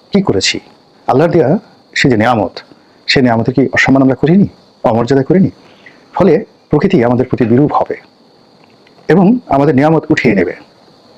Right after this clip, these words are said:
অতীতের যে কোনো সময়ের চাইতে আল্লাহর ক্রোধ আমাদের উপর বেশি হবে, এটাই স্বাভাবিক। আর এর থেকে বাঁচার জন্য যা যা দরকার সেটা আমাদের জ্ঞানী গুণীরা করবেন, কি করবেন না করবেন সেটা তাদের ব্যাপার। আমার কাছে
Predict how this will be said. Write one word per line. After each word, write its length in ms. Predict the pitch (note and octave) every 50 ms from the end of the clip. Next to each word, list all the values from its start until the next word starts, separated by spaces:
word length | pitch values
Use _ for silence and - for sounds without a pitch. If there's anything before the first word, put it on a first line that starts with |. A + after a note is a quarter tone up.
| - - - - - - - - - - - -
অতীতের 240 | - C#3+ G3+ D3+ E3
যে 120 | B2 D3 D3+
কোনো 120 | A3+ B3+
সময়ের 320 | B3 - C#3 B2 A#2 A2 - -
চাইতে 380 | - G#2 G2+ - C#3 G2+ A#2+ F3+ - - - _ _ _ _ _ _ _ _ -
আল্লাহর 220 | - A#2+ A#2+ A#2 - -
ক্রোধ 200 | D3+ D#3+ D#3+ C#3
আমাদের 240 | A#2+ A#2+ A2 A2+
উপর 140 | G#2 - A2+
বেশি 220 | G#2 G2+ - - A2+
হবে, 180 | A#2+ D3+ -
এটাই 300 | C3 - B2 B2 C3 G3+ A3
স্বাভাবিক। 440 | - - - G2+ E2+ - - F2+ - - - - _ _ _ _ _ - C#5 - - _ - - - - - - - - - - - - -
আর 180 | - C3+ C#3 C3 -
এর 80 | - E3
থেকে 160 | - - F#3
বাঁচার 240 | D3 C3 - F#3+ F#3+
জন্য 200 | F3+ F3 F3 D3
যা 100 | C3 B2
যা 120 | B2 C3+
দরকার 240 | B2 A#2 A#2 - D#3
সেটা 260 | E3+ - - C3+ C#3
আমাদের 220 | C3 A#2+ A#2 A#2+ A2
জ্ঞানী 200 | A#2 G#2+ A2 A2
গুণীরা 240 | A2+ G#2+ A2 G#2+ G#2+
করবেন, 300 | - - G#2 G2+ A2+ A#2+
কি 120 | - A#2
করবেন 260 | - - G#2+ A2+ A#2
না 80 | A2+ -
করবেন 180 | - D3 E3+
সেটা 140 | F3+ - C3
তাদের 220 | A#2+ G#2+ G#2 A2+ G#2+
ব্যাপার। 220 | G#2 G2+ E3+ F#3
আমার 160 | D#3 C3+ C#3
কাছে 220 | C3+ - - C#4